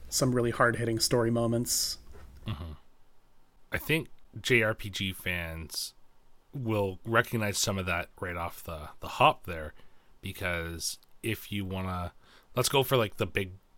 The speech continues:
Speaker 2: the big guy in the room. Final Fantasy seven has a very similar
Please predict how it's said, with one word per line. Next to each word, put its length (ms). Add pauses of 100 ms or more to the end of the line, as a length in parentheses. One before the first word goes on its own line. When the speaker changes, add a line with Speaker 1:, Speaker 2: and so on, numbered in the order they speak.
(280)
Speaker 2:
the 80
big 240
guy 200
in 120
the 60
room. 320 (380)
Final 260
Fantasy 360
seven 380
has 260
a 60
very 540 (240)
similar 880